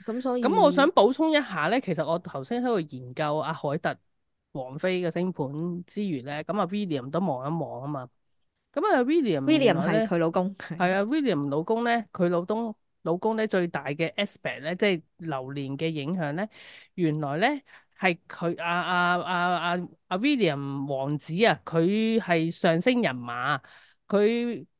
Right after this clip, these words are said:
Speaker 2: 個守護星係木星啊嘛，木星喺佢嘅天頂咯，即係喺佢嗰個十宮嘅宮頭，係零度天蠍咯，喺天頂咯，點睇啊，兩位？<laughs> get 唔 get 到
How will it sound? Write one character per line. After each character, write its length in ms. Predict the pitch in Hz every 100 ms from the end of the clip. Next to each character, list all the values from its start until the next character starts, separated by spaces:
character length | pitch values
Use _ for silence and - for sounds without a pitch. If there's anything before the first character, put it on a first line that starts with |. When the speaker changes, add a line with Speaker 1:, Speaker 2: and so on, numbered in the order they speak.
| _ _
Speaker 2:
個 100 | 220
守 140 | 214 180
護 220 | 254 240
星 200 | 233 233
係 80 | 190
木 160 | 156 -
星 220 | 214 202
啊 60 |
嘛， 160 | 196 175
木 140 | 165 143
星 300 | - 214 214
喺 420 | 151 147 165 202
佢 140 | 165
嘅 80 | 156
天 300 | 156 196 190
頂 260 | 165 117 127
咯， 160 | 160 180
即 80 | 214
係 140 | 185
喺 260 | 156 143 170
佢 180 | 160 143
嗰 140 | 147
個 260 | - 139 135
十 120 | -
宮 300 | - - 175
嘅 80 | 147
宮 220 | 156 165
頭， 240 | 160 120 - _ _ _ _ -
係 280 | - 175 156 160
零 340 | 139 123 127
度 280 | 135 135 131
天 260 | 139 - 170 165
蠍 240 | - 139 -
咯， 140 | 151 - _ -
喺 200 | 135 139
天 220 | - 151 151 151
頂 280 | 113 107 143
咯， 80 | 135
點 180 | - 143
睇 280 | 160 143 135
啊， 20 |
兩 220 | 139 113 120
位？ 200 | 120 131 _ _ _ _ _ _
<laughs> 340 | - 180 - - _ _ _ _ _ _ _ _ _ _ _ _ _ _ _ _ -
get 120 | 277
唔 40 | 151
get 120 | 190
到 120 | 170